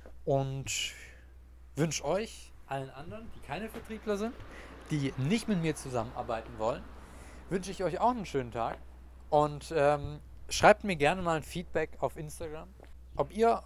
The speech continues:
vielleicht ein klein bisschen euch wiedererkennen konntet an den ein oder anderen Stellen. Und wenn nicht, schreibt mir auch gerne. Äh, ich freue mich sehr, von euch zu hören. Und, ähm, ja, mal schauen.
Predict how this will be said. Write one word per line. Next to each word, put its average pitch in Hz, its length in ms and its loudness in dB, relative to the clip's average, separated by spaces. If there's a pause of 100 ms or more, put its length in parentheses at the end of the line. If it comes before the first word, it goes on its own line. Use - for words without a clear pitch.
(140)
vielleicht 214 320 2
ein 190 80 -6
klein 202 300 0
bisschen 185 260 -6
euch 160 240 -2
wiedererkennen 135 480 -4
konntet - 340 -14 (1200)
an 131 200 -2
den 127 160 0
ein 135 220 0
oder 123 160 4
anderen 127 220 0
Stellen. 156 420 2 (920)
Und 135 140 0
wenn 135 140 4
nicht, 185 400 -4
schreibt 147 240 4
mir 151 120 6
auch 147 140 -2
gerne. 170 300 -2 (580)
Äh, 151 120 2
ich 160 100 -2
freue 208 140 4
mich 220 100 2
sehr, 202 160 0
von 180 140 -8
euch 170 160 -2
zu 147 140 -4
hören. 139 220 -4 (1120)
Und, 135 560 -8
ähm, 135 500 -6 (1000)
ja, 131 260 -2 (800)
mal 127 120 0
schauen. 139 340 0